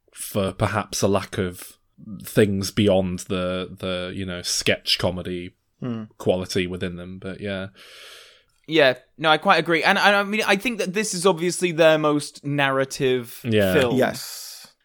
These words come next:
Speaker 3: So I think bear that in mind as well. I mean, there is a character who sort of runs through it. There is that in The Holy Grail as
Speaker 1: Mm.
Speaker 3: well, but
Speaker 1: Well,
Speaker 3: The
Speaker 1: yeah.
Speaker 3: Holy Grail is much more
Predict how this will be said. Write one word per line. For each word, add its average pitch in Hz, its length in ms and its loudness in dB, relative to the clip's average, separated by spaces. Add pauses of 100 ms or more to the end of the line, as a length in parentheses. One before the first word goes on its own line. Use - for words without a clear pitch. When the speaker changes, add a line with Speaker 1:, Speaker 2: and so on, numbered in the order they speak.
Speaker 3:
So 131 320 0
I 135 120 0
think 139 380 -6
bear 151 180 6
that 139 180 4
in 135 100 -2
mind 131 300 0
as 123 140 -4
well. 131 200 2
I 127 40 2
mean, 127 140 -6
there 135 140 0
is 131 120 -2
a 135 120 -2
character 135 500 -4
who 135 100 -4
sort 123 200 -2
of 123 80 -4
runs 127 320 -4
through 147 180 0
it. 143 60 0
There 196 140 2
is 208 140 0
that 156 200 2
in 143 120 0
The 139 80 2
Holy 135 280 2
Grail 127 400 0
as 120 140 4
Speaker 1:
Mm. 117 60 4
Speaker 3:
well, 135 520 2
but 131 100 -2
Speaker 1:
Well, 104 480 4
Speaker 3:
The 95 60 2
Speaker 1:
yeah. 98 180 4
Speaker 3:
Holy 156 240 2
Grail 143 340 4
is 135 300 -2
much 143 300 -2
more 135 500 4